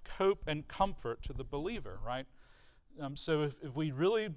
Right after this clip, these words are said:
believe this, we really trust this to be true, um, if, if God's providence is rightly taught and believed, um, then it is a remarkable source of comfort, um, for each one of us and hope.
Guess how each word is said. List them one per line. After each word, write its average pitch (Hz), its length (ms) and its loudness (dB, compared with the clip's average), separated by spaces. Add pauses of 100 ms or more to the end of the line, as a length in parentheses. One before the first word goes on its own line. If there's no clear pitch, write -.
(160)
believe 156 420 2
this, 123 200 -6
we 135 120 -6
really 151 240 0
trust - 540 0
this 113 280 -8
to 127 100 -10
be 131 120 -10
true, 127 440 -6 (680)
um, 131 200 -6
if, 131 180 -6
if 135 220 -10 (120)
God's 147 320 2
providence 147 600 4
is 123 140 -8
rightly 135 440 0
taught 139 400 4
and 120 160 -10
believed, 123 640 -6 (640)
um, 120 360 -2
then 135 120 0
it 139 140 0
is 131 140 -2
a 131 40 -6
remarkable 131 1040 4
source - 760 0
of - 200 -12
comfort, - 540 -6 (200)
um, 110 300 -12
for 123 200 -10
each 123 200 -12
one 151 160 2
of 113 100 -2
us 104 280 -8
and 110 80 -14 (100)
hope. 139 340 -6